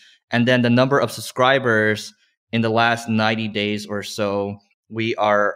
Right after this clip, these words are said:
up about, looks like thirty-ish, forty-ish percent or so. And then I would just say, if you look at the number of subscribers on, on a yearly, annual basis, we're up fifteen hundred percent or so. So point being,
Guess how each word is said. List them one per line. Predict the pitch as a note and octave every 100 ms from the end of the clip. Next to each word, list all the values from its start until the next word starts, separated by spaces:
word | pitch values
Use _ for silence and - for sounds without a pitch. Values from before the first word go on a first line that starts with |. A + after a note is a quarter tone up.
| -
up | A2 - - - - _ _ _
about, | A#2 A2 G2+ - - - - - - _ -
looks | A2+ -
like | G#2 -
thirty-ish, | - A2+ A2+ B2+ C#3 D3 D#3 F3 - - - -
forty-ish | A#2+ C3 D3 -
percent | D#3+ E3+ E3
or | D#3+
so. | F3 F3 F3 - _ _ _
And | B2+ B2+
then | B2+ B2+ A#2 -
I | B2+
would | C#3
just | B2 -
say, | B2+ A#2 - -
if | B2
you | C3+
look | C#3+
at | C3
the |
number | A#2+ B2
of | A#2
subscribers | A2 A2+ A2+ A#2+ A2
on, | A2 A#2
on | A2+
a | G#2
yearly, | G2+ G#2+ A#2 C3+ D3+ D3
annual | A2 B2+ D3
basis, | D#3 D#3 E3+ F3 - - _ _ _
we're | A#2+ B2 B2
up | B2+ - - - - _ _ _ _
fifteen | - D#3 - D#3 C3
hundred | B2 A#2 A2
percent | G#2+ G2+ G#2 -
or | E2+
so. | - - G#2
So | B2 A#2 A2+ - - _ -
point | F#3 -
being, | B2+ A2 G#2 - -